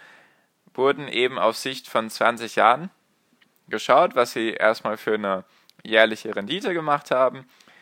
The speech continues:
und was sie für eine Rendite gemacht hätten, wenn im ersten Beispiel die besten zwanzig Tage weggefallen wären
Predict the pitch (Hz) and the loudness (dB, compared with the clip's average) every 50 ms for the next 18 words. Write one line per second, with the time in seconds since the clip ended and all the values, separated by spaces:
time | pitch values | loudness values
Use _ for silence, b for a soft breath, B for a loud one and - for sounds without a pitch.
0 | b b b b b 113 120 113 127 143 - - - - 156 160 - - - - | b b b b b -2 4 6 6 6 6 4 -2 -8 -8 -8 -4 0 2 4
1 | 113 117 113 110 101 104 104 104 104 107 135 147 - 151 117 110 104 104 110 131 | 4 4 2 -2 -4 -4 -6 -6 -8 -8 -12 -10 -8 -6 -4 -4 -2 -2 0 -2
2 | 165 - - - - 143 135 _ - 143 143 143 b b b b b b b b | -2 -4 -8 -6 -4 -4 -4 _ -10 -14 -14 -16 b b b b b b b b
3 | b _ _ - 113 104 113 117 123 139 139 143 143 _ _ _ _ _ _ _ | b _ _ -10 -2 0 2 2 2 0 -6 -16 -20 _ _ _ _ _ _ _
4 | _ - 107 101 101 117 147 - - - 151 143 127 127 151 - - - 135 123 | _ -16 -6 -2 0 0 0 0 -4 -8 -4 -4 -2 -4 -4 -6 -6 -8 -8 -8
5 | 110 104 95 110 117 - - - - 131 131 - - 120 117 113 113 113 107 - | -6 0 2 2 2 2 0 -6 -16 -18 -8 -2 0 0 0 0 -4 -10 -8 -4
6 | - 104 101 101 101 98 95 92 92 _ _ _ _ _ _ _ - 113 - - | 0 2 2 2 2 0 -4 -6 -8 _ _ _ _ _ _ _ -4 -4 -4 -4
7 | 165 151 - 165 147 147 151 151 147 147 151 151 151 151 156 | -4 -2 0 0 0 0 -2 -6 -4 -2 0 0 -2 -2 -6